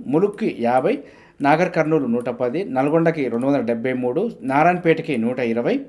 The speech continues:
నిర్మల్కి ఎనభై ఎనిమిది, నిజామాబాద్కి రెండు వందల తొంభై ఎనిమిది, పెద్దపల్లికి డెబ్బై ఒకటి, రాజన్న సిరిసిల్లకి అరవై నాలుగు, రంగారెడ్డికి రెండు వందల యాభై ఏడు, సంగారెడ్డికి రెండు వందల తొమ్మిది,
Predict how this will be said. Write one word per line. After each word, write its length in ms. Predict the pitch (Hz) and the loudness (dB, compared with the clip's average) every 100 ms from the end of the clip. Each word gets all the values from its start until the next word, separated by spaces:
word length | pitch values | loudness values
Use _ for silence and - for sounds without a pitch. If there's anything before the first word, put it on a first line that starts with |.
| - _ - | -16 _ -4
నిర్మల్కి 480 | 139 165 185 170 147 117 | -2 2 2 0 -2 -2
ఎనభై 200 | 135 143 | 2 4
ఎనిమిది, 220 | 143 139 185 | 4 2 0
నిజామాబాద్కి 720 | 143 139 170 165 156 147 147 107 | -2 2 4 6 6 4 -4 -6
రెండు 160 | 113 127 | -4 0
వందల 200 | 139 131 | 0 0
తొంభై 320 | 131 120 131 | -2 -2 -2
ఎనిమిది, 220 | 131 165 226 | -2 -4 -4
పెద్దపల్లికి 540 | 139 151 160 160 151 117 | 0 0 0 -2 -4 -6
డెబ్బై 380 | 120 113 127 127 | -6 -2 -2 -2
ఒకటి, 240 | 127 - 180 | -6 -8 -4
రాజన్న 300 | 127 139 170 | 0 0 0
సిరిసిల్లకి 640 | 165 139 139 151 143 139 - 110 | -2 -4 -4 -2 -2 -2 -6 -4
అరవై 180 | 117 | -2
నాలుగు, 320 | 123 120 120 214 277 - _ _ - | -2 -4 -4 -6 -8 -18 _ _ -4
రంగారెడ్డికి 540 | 135 165 165 151 143 131 | 0 4 4 2 -2 -4
రెండు 160 | 113 131 | -2 -2
వందల 180 | 135 123 | -2 0
యాభై 280 | 117 117 123 | 0 2 0
ఏడు, 120 | 151 | -2
సంగారెడ్డికి 640 | 196 143 147 156 143 139 120 | -2 -2 2 2 2 -4 -6
రెండు 220 | 110 123 | -2 -2
వందల 200 | 127 120 113 | -2 -4 -2
తొమ్మిది, 300 | 117 131 | -2 0